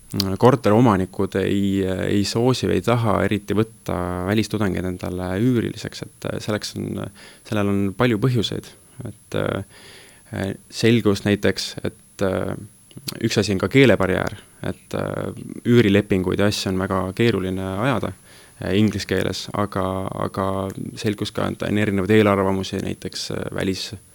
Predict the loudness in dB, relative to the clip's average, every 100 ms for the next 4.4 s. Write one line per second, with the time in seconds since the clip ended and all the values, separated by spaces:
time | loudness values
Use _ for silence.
0 | -20 -18 -2 0 2 2 4 2 -2 -4
1 | -6 -6 -12 -10 -8 -6 -6 -6 -6 -2
2 | 0 0 -4 -8 -6 2 4 4 4 0
3 | -2 -4 -4 -6 -8 -2 0 0 0 -2
4 | -2 -4 -4 -2